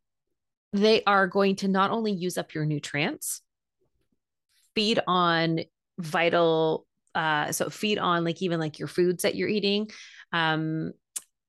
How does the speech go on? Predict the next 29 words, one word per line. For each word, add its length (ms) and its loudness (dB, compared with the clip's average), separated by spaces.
affect 420 -4
your 100 4
nutrient 460 2
absorption 640 0
or 200 -2
feed 220 -2
off 180 0
of 120 -6
certain 260 -4
nutrients 480 -4
that 180 -2
your 260 0
blood 300 -2
cells 360 -2
and 100 -8
everything 420 -6
would 120 -4
otherwise 500 -4
need. 240 0
But 220 0
also 440 2
they 180 4
release 340 2
their 100 0
own 180 2
garbage 580 -4
into 280 -2
your 80 -2
system. 580 -6